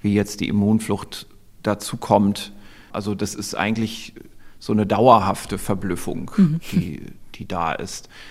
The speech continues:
Speaker 1: Das ist jetzt also nicht eine einzige Studie, die da den Durchbruch gebracht hat, sondern das ist einfach ein Prozess, den man da so ein bisschen beobachtet.
Speaker 2: Hm.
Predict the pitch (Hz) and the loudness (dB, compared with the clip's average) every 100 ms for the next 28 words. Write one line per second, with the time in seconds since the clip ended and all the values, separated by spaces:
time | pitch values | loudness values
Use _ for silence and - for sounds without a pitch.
0 | - - 90 95 113 92 - 95 104 107 | -18 -12 -10 -4 -4 -4 -4 -2 -2 -2
1 | - 101 107 90 107 117 104 95 110 117 | -2 0 0 -2 -4 -4 -4 -4 -2 2
2 | 117 104 104 98 98 98 110 120 - 98 | 2 0 -4 -4 -4 -2 -2 -2 -6 -10
3 | - 117 - 90 - 110 - 95 90 95 | -8 -6 -4 -4 -4 -8 -8 -8 -6 -6
4 | 95 101 - - 101 98 92 101 - - | -6 -8 -8 -6 -6 -6 -4 -6 -6 -8
5 | 113 - - 104 - - - - - - | -8 -6 -4 -4 -4 -10 -14 -20 -20 -16
6 | - 107 101 95 92 98 98 101 104 98 | -6 -2 -2 -2 -6 -4 -6 -4 -2 -2
7 | 90 - - - - 110 117 117 107 - | -4 -12 -20 -20 -6 -2 0 0 -2 -4
8 | - - - - - 190 160 | -10 -12 -14 -8 2 4 4